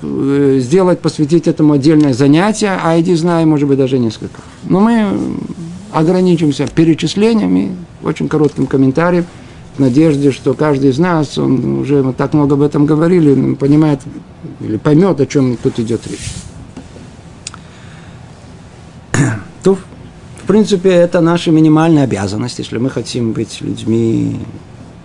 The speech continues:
считаться людьми веры, людьми, э, людьми религиозными. Да. Наши минимальные обязанности.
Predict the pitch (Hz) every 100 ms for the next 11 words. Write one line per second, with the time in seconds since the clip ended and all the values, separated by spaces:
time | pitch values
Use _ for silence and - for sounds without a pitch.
0 | - - - 123 - 113 107 113 123 131
1 | 113 101 139 185 175 110 98 110 110 107
2 | 104 98 - - - - - - - 110
3 | - - 101 104 107 113 190 202 180 160
4 | 143 131 120 - - - 147 - - -
5 | - - - - - - - - - -
6 | - - - - - - - 170 165 156
7 | 151 156 156 151 135 123 104 101 - -